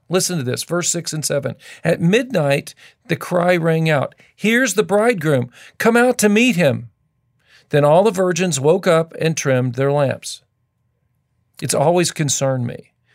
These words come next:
that the church, the bridal party, was asleep and in the dark.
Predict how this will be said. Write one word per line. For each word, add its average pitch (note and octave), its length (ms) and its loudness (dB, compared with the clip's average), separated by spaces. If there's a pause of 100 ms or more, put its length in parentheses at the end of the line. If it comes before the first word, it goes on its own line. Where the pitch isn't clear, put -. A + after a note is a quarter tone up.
(180)
that C#3 160 -2
the C#3 80 -4
church, - 480 -4
the B2+ 80 -6
bridal C#3 480 -4
party, C3 420 -4
was B2+ 240 -6
asleep C#3 640 -8 (640)
and B2+ 140 -2
in A#2+ 80 0
the A#2 100 -2
dark. A#2+ 560 -6